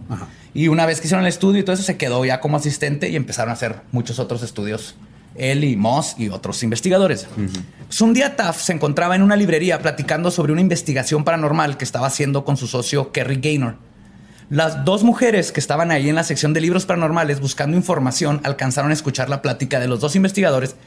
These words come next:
Speaker 2: y se les ocurrió platicarles que en la casa de una de ellas estaba embrujada y que uno de los espectros la había violado.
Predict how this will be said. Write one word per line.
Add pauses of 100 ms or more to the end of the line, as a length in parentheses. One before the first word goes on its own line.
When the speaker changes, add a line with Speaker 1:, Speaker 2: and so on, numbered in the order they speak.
(340)
Speaker 2:
y
se
les
ocurrió
platicarles
que
en
la
casa
de
una
de
ellas (260)
estaba
embrujada (300)
y
que
uno
de
los
espectros
la
había
violado.